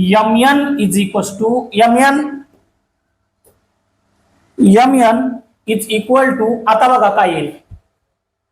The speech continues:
काय सांगतं ते, opposite side, opposite side, opposite thirty degree angle is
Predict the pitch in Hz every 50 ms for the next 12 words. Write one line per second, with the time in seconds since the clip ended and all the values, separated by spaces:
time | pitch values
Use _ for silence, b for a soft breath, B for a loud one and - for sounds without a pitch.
0 | _ _ _ _ _ _ _ _ _ _ 247 277 311 247 302 294 262 262 254 277
1 | 277 - 247 254 247 269 294 294 294 330 339 349 - - - - 277 247 240 240
2 | 240 247 277 294 - - - - 220 226 240 247 269 269 226 302 311 311 - -
3 | - - - - 262 247 254 285 311 330 339 277 247 247 254 269 285 269 226 247
4 | 269 277 247 - - 240 240 240 240 320 311 302 285 262 220 240 254 247 240 226
5 | 226 214 233 240 240 254 254 226 226